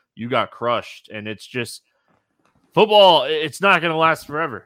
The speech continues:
I, I mean, the chalk's just not gonna last forever. Um, I mean,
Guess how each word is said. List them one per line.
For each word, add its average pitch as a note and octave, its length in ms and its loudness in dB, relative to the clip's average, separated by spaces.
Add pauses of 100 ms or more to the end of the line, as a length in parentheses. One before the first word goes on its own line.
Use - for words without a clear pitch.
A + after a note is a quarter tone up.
I, A2+ 60 -10
I B2 160 -8
mean, A#2+ 140 -12
the A#2 80 -16
chalk's C3+ 380 -12
just B2+ 160 -18
not B2+ 220 0
gonna B2 160 -6
last A#2+ 320 -6
forever. G#2+ 580 -6
Um, G2 520 -12 (220)
I A2 200 -10
mean, G#2 400 -12